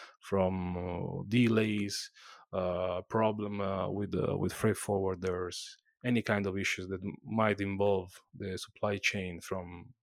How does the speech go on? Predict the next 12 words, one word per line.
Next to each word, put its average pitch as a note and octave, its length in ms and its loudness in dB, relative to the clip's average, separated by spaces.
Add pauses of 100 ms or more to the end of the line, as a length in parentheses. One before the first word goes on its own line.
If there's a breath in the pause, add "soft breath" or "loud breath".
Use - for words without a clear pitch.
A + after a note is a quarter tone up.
(680 soft breath)
delivering G2+ 380 0
products F#2+ 460 0
from - 580 -8
point G#2+ 260 2 (100)
A G2+ 180 0
to F#2 280 -8
delivery F#2 360 -4
to, - 200 -18
to G2 260 -10
point G2+ 280 -2
B. G2 220 -6 (460 soft breath)
Uh, - 280 -4